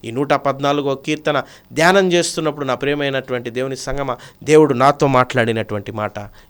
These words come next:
ఈరోజు మీ అందరి ముందు నేను చెప్పాలని ఆశపడుతున్నాను. ఎప్పుడైతే, "ప్రభువా, ఈ పాపం నుండి నేను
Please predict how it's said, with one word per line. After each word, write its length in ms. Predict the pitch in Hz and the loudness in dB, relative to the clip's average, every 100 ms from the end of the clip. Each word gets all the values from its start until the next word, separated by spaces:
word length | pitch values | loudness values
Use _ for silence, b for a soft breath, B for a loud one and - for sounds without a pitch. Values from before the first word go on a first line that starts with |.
| 98 | -6
ఈరోజు 260 | 113 110 | -6 -4
మీ 140 | 113 117 | -4 -2
అందరి 320 | 151 180 156 | 2 4 2
ముందు 480 | 127 123 110 98 b b b - | 2 -4 -4 -6 b b b -10
నేను 340 | 107 98 95 b b - - | -6 -6 -8 b b -10 -4
చెప్పాలని 380 | 135 139 127 107 | 0 2 2 0
ఆశపడుతున్నాను. 840 | 107 - - 101 - 98 95 92 98 b - | -4 -6 -6 -10 -8 -8 -8 -10 -14 b -6
ఎప్పుడైతే, 760 | 123 - 139 135 143 147 113 - - - | -6 8 8 8 6 4 4 0 -20 8
"ప్రభువా, 520 | 180 208 185 117 101 b b b 113 | 8 10 6 4 4 b b b -8
ఈ 80 | |
పాపం 640 | 113 - 139 165 170 175 165 | -6 6 10 10 10 6 6
నుండి 300 | 151 139 127 | 2 2 2
నేను 400 | 110 104 101 | 0 -2 -4